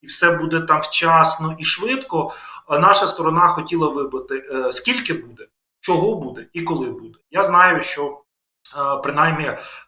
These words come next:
наша була така амбіція про те, щоб зафіксувати десять Петріотів до кінця року. Чітка система, е, чітка кількість і чіткий дедлайн. Е, наскільки вдалося це все протиснути, тому що Сполучені Штати, наскільки мені відомо, не хотіли з, на себе брати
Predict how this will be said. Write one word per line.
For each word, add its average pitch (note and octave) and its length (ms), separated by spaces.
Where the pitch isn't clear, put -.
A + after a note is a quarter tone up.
наша D3+ 420
була C3 240
така B2 220
амбіція D#3 720
про C#3+ 180
те, F3+ 140
щоб E3 180
зафіксувати D#3+ 720
десять - 600
Петріотів D3 640
до E3 180
кінця C3 400
року. A2+ 340
Чітка F3 340
система, - 760
е, - 40
чітка E3+ 340
кількість A3 720
і F#3 80
чіткий F3 380
дедлайн. B2 400
Е, - 60
наскільки F3+ 600
вдалося E3+ 600
це - 200
все D#3 280
протиснути, E3 600
тому C#3+ 140
що C#3+ 120
Сполучені E3 400
Штати, D#3 360
наскільки C3 360
мені C3+ 200
відомо, C3+ 340
не D3 180
хотіли C3 440
з, B2+ 360
на B2+ 60
себе B2+ 260
брати B2+ 360